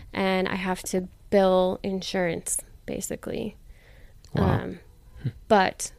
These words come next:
Speaker 1: thankfully, because I can pr-, prove that Jaden is autistic, um, I can get Medicaid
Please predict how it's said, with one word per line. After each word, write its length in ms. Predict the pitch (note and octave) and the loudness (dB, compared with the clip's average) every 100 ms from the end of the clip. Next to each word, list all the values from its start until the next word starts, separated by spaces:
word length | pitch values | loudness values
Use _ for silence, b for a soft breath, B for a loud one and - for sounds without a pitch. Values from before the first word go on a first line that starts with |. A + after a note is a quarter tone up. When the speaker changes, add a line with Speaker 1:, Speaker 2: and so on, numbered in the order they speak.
| - | -8
Speaker 1:
thankfully, 480 | A3 G3+ - G#3+ G3+ | 0 0 2 2 4
because 560 | G3+ - A3+ A3 G#3+ - | 0 0 4 6 6 2
I 140 | G3+ | -2
can 320 | F#3+ - F#3+ F#3 | -4 -4 -4 -4
pr-, 200 | - A3+ - - | -8 -16 -16 -18
prove 560 | - - G3 F#3+ F#3+ - - | -8 -2 0 0 -2 -10 -8
that 300 | G3 F#3 - | -6 -6 -8
Jaden 580 | - F#3 F#3 F3+ F#3+ G3+ - | -6 -4 -2 -2 -4 -6 -6
is 480 | F#3+ F3+ F3+ - - | -6 -4 -6 -8 -6
autistic, 720 | G3 F#3 F3+ - - F3+ - - b b b b b - | -6 -6 -8 -8 -6 -6 -8 -18 b b b b b -6
um, 440 | G3 F3+ F3+ F3+ - - - - - | -2 -2 -4 -8 -12 -20 -20 -20 -6
I 120 | F#3+ | -4
can 440 | F3+ - G3 G3 F#3+ | -4 -2 0 2 0
get 240 | F#3+ E3+ | -2 -2
Medicaid 720 | G3 F#3+ F#3+ F3+ E3+ D#3+ F#3+ | 0 0 -2 -2 -4 -2 -4